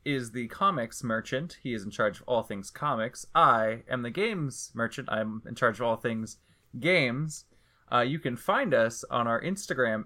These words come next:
and YouTube at Emerald City Comics. Uh, we post new comic videos every Tuesday night. Uh, upcoming comics coming out, random craziness discussion, just all around good time stuff.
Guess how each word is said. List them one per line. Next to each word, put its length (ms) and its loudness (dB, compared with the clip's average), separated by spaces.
and 240 -2
YouTube 640 -6
at 260 0
Emerald 280 0
City 200 -8
Comics. 680 -4
Uh, 260 2
we 140 -2
post 540 0
new 160 -4
comic 480 -2
videos 560 0
every 460 -6
Tuesday 400 -4
night. 360 -4
Uh, 280 -2
upcoming 500 -2
comics 440 0
coming 260 0
out, 300 -2
random 420 0
craziness 640 -4
discussion, 840 -2
just 480 -6
all 180 4
around 360 2
good 180 -2
time 320 2
stuff. 560 0